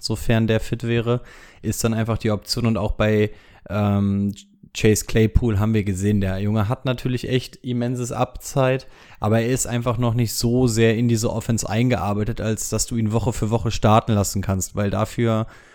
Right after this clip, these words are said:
das war auch das Problem, was Tim und ich letzte Woche schon hatten, als wir auf ihn angesprochen wurden. Wenn der den Ball kriegt, dann kann er damit echt richtig krasse Sachen machen. Das Problem ist, er kriegt halt auch nur so zwei Bälle oder so im Spiel und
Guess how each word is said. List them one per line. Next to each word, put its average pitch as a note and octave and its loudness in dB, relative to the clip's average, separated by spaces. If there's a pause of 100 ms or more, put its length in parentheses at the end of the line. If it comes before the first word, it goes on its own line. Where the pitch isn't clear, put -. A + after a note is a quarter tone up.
(560)
das A#2+ 0
war C3 6
auch A#2+ 2
das C3+ 0
Problem, B2+ 2
was B2 -2
Tim B2+ -4
und B2 -4
ich - -8
letzte C3+ -2
Woche C#3 -4
schon C#3+ -4
hatten, C#3 -4
als C3 -6
wir A#2+ -2
auf A#2 -8
ihn C3+ -4
angesprochen C3 -6
wurden. B2+ -2 (1040)
Wenn B2+ 0
der D#3 2
den C#3 -2
Ball A#2+ 0
kriegt, - -6
dann B2+ -2
kann C3 -4
er A#2+ -4
damit B2 -2
echt - -6
richtig C3 -4
krasse B2+ -2
Sachen A#2+ 0
machen. B2 -2
Das - -6
Problem A2+ -4
ist, A#2 -6
er G#2+ -6
kriegt - -6
halt A2+ -2
auch F#2+ -6
nur G#2 -2
so G2 -2
zwei G2 -4
Bälle G2 -4
oder F#2 -6
so G2+ -6
im G2 -6
Spiel G2+ -8
und - -10